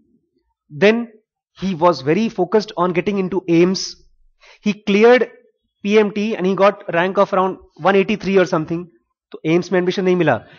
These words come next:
He got the admission into second best college in Asia, मतलब in India। एम्स is supposed to be first,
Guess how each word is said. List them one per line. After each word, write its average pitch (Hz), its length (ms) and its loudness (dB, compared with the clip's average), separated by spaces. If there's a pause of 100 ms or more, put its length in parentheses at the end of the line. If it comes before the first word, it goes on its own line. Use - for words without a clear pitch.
(120)
He 165 80 -6
got 196 160 4
the 175 260 -4
admission 175 240 -4
into 196 180 -4 (160)
second 240 300 2
best 196 220 2
college 185 280 2
in 180 120 0 (140)
Asia, 143 340 -4 (200)
मतलब 180 280 -2
in 190 100 0
India। 165 320 2 (440)
एम्स 175 240 0
is 190 120 -8
supposed 180 260 -4
to 165 60 -6
be 170 100 -6
first, - 260 -2